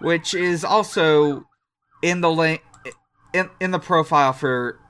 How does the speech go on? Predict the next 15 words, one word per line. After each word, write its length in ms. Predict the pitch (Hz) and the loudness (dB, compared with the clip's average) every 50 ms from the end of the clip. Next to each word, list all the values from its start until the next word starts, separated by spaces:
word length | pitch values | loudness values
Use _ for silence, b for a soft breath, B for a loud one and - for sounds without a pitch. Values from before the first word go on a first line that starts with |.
| - | -4
at 180 | 131 135 127 - | -4 -4 -4 -4
Shuffle 300 | - - 127 - - 120 | -4 -4 -4 -4 -6 -10
Sonic. 420 | - - 120 120 - - 69 - _ _ _ _ _ _ _ _ _ _ _ _ _ _ _ _ _ _ _ _ _ _ _ _ _ - | -12 -10 -10 -10 -10 -12 -16 -18 _ _ _ _ _ _ _ _ _ _ _ _ _ _ _ _ _ _ _ _ _ _ _ _ _ -6
Uh, 440 | 127 131 131 135 131 135 135 131 131 _ _ _ _ _ _ _ _ _ _ _ _ _ _ _ _ _ _ _ _ _ _ _ _ _ _ _ _ _ _ _ _ _ _ - | -4 -2 0 0 0 0 0 -2 -6 _ _ _ _ _ _ _ _ _ _ _ _ _ _ _ _ _ _ _ _ _ _ _ _ _ _ _ _ _ _ _ _ _ _ -14
we 420 | 143 165 196 202 214 220 226 226 | -10 -8 -8 -4 -4 -2 -2 -4
got 480 | 180 202 202 196 202 202 208 190 - - | -2 2 4 4 6 4 4 2 -2 -8
some 600 | - - - - 190 185 180 180 175 175 170 170 | -14 -12 -6 -2 -2 0 0 0 0 -2 -4 -6
questions 680 | - - - 202 196 190 - - 202 190 190 180 - | -8 -4 -2 -2 -2 -2 -4 -8 -8 -8 -8 -10 -10
from, 600 | - - 196 185 185 185 185 185 185 185 180 175 - _ _ _ _ _ _ _ _ _ _ _ _ - | -8 -6 -4 -4 -2 -2 -4 -4 -6 -8 -10 -14 -16 _ _ _ _ _ _ _ _ _ _ _ _ -4
uh, 460 | 147 156 165 165 170 170 170 165 165 - _ _ _ _ _ _ _ _ _ _ _ | -2 0 2 2 2 2 2 0 0 -4 _ _ _ _ _ _ _ _ _ _ _
from 280 | _ - 180 180 180 180 | _ -4 -4 -4 -2 -2
the 120 | 185 185 | 0 0
Ask 300 | 180 175 170 151 - - | 2 2 0 0 -4 -8
Zone, 480 | 147 127 135 135 127 120 110 107 113 120 | -10 -6 -4 -4 -2 -2 -4 -6 -8 -6
our 460 | - - 131 131 127 127 127 123 123 | -4 -2 -2 0 -2 -2 -4 -8 -10